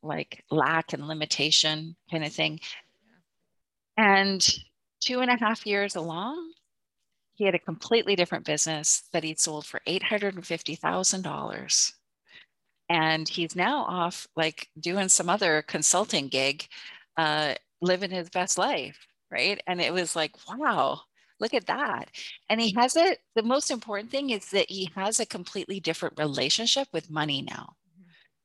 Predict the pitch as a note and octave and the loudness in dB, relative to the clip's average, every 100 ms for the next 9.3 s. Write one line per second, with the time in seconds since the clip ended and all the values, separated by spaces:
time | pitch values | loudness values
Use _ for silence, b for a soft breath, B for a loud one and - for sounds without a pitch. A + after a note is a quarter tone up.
0 | _ _ _ _ C#3+ C3+ D#3 _ - F3+ | _ _ _ _ 2 2 2 _ 0 0
1 | F3 E3 - F#3 F3+ - F3+ F3 E3 B | 0 -2 -2 -2 0 2 2 2 0 B
2 | B - - G3+ F#3 - - - _ _ | B -4 2 4 6 4 4 -2 _ _
3 | - - D#4 C4 G#3 G#3 G3+ G3 G3+ F3+ | 0 2 2 0 0 0 -2 -6 -4 -4
4 | G#3 C4 A#3+ A3+ A3+ F#3+ E3+ - F#3 F#3+ | -2 0 2 2 0 -4 -6 -2 -2 -2
5 | F#3+ F3+ - D#3 - A#3 A#3+ - A#3 B3 | -4 -8 -2 0 2 2 0 0 -4 -6
6 | B3 C#4+ D4 D4 - B B B _ - | -6 -6 -8 -10 -16 B B B _ 2
7 | G#3 G#3 G#3 - B3 - - G3+ F#3 F#3+ | 6 6 4 2 0 0 2 2 2 -2
8 | - _ G3 G3+ G3 - D3 D#3+ - - | -12 _ 0 2 -4 -4 -4 -6 -6 2
9 | F3 E3 F3 | 2 2 -2